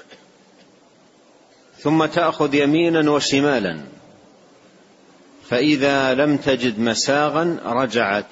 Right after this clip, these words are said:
إلى الذي لعن، إذا رجعت إلى الذي لعن، أي إلى ذلك الشيء الذي لعن من دابة أو إنسان أو حجر أو بهيمة أو غير ذلك،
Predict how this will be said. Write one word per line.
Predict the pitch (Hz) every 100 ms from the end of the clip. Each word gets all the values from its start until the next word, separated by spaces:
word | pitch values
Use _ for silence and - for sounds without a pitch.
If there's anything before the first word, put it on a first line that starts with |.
| -
إلى | 135 147 160
الذي | 156 151 147 139 135
لعن، | 113 104 87 90 82 - - - - - - - _ - - - 101
إذا | 98 117 - 117 120
رجعت | 120 123 107 104 117
إلى | 127 135 151 - 123
الذي | 117 120 131 131 123
لعن، | 135 104 87 - - - _ - _ _ - - 104
أي | 107 117
إلى | 113
ذلك | 110 135 120 113
الشيء | 107 - 127 151 156 - - 127
الذي | 131 147 135 143
لعن | 131 101
من | 95 101 98
دابة | 120 139 131 123 123
أو | 110 85 95 95
إنسان | 101 - 120 131 139 120
أو | 95 92
حجر | - 131 123 139 123 78 87
أو | 90 - - - - _ 98
بهيمة | 107 113 139 135 131 113
أو | 98 107
غير | 135 131
ذلك، | 107 135 110 90